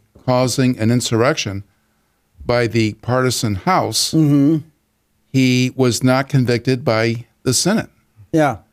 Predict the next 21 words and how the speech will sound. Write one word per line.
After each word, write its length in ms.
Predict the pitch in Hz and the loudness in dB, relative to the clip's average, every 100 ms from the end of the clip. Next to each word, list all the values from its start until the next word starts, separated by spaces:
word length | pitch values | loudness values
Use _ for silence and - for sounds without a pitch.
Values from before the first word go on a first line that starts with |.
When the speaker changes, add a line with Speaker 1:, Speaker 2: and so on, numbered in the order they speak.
| _ _ _ | _ _ _
Speaker 1:
And 360 | 123 120 120 117 | -2 2 2 0
I 140 | 139 | 0
think 200 | 147 190 | 0 0
that's 200 | 139 113 | 0 -2
very 360 | - 139 156 160 | 2 2 2 0
important 520 | 123 127 147 147 135 | -4 0 -2 0 -2
to, 320 | - 139 131 | 0 2 4
uh, 200 | 127 120 120 _ _ - | 2 0 -2 _ _ -2
to 100 | 143 | 2
underscore 580 | 135 135 - 233 226 98 | 4 2 0 0 0 0
because 500 | 120 - 131 123 113 | -6 -2 0 0 0
the 120 | 127 | -2
Senate 340 | - 165 269 | 0 0 0
decided 580 | 156 123 139 117 110 117 _ _ _ _ | 0 0 2 2 0 -6 _ _ _ _
he 120 | - | 0
was 260 | 139 131 - | 2 2 2
not 280 | 135 113 - | 0 0 -2
guilty 480 | 127 110 110 101 - _ _ _ _ _ _ _ _ - | -2 -2 -4 -8 -14 _ _ _ _ _ _ _ _ -2
Speaker 2:
Yeah. 180 | 170 135 | 0 2
Speaker 1:
of, 320 | 117 101 127 | 2 0 0
uh, 320 | 113 110 110 | 2 2 0